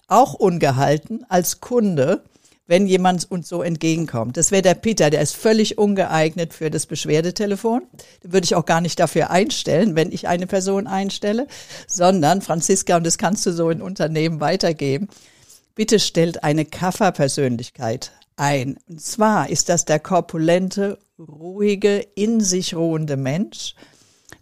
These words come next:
der grundsätzlich nur liebevoll sein kann.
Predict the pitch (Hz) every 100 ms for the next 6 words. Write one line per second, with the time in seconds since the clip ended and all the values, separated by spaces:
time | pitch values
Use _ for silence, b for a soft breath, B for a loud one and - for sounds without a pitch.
0 | - 185 180 190 160 202 262 - 190 185
1 | - 180 190 - 185 180 175 175 180 165
2 | - 135 127 131 127 123 - 107 73